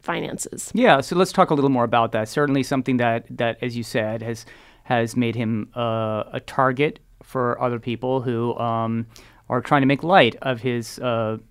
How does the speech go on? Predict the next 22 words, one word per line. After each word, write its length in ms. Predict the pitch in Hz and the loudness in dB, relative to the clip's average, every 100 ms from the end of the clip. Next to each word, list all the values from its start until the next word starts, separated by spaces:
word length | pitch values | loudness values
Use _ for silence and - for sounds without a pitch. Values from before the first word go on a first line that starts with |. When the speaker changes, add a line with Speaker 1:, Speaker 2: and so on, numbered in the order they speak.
| - | -12
Speaker 2:
I 120 | 107 | -6
guess, 200 | 120 117 | -4 -4
of 80 | 131 | -6
his 120 | 143 | -6
wealth. 380 | 202 - - - - _ - _ _ - - - - | -2 -2 -4 -12 -20 _ -20 _ _ -20 -20 -20 0
Speaker 1:
Yeah, 180 | 311 - | 2 2
so, 300 | - 247 226 | 4 6 8
I 60 | |
mean, 260 | 226 208 202 - _ | 6 6 2 -12 _
here's 400 | 214 240 233 233 | 2 6 6 8
an 80 | |
individual, 760 | 226 214 196 180 190 185 185 180 - - - | 8 8 6 6 6 6 4 2 -8 -20 -2
um, 320 | 202 190 - - - _ | 2 2 0 -8 -20 _
who 120 | 240 240 | 2 4
has 180 | 262 | 4
a 60 | 240 | 2
track 320 | - 277 269 | 2 2 2
record 360 | 254 - 240 220 | -2 4 4 4
as 140 | 208 185 | 0 -4
a 20 | |
federal 320 | - 190 185 | -2 2 2
prosecutor, 960 | - 254 247 254 226 240 220 220 208 | 2 0 2 0 0 2 8 8 8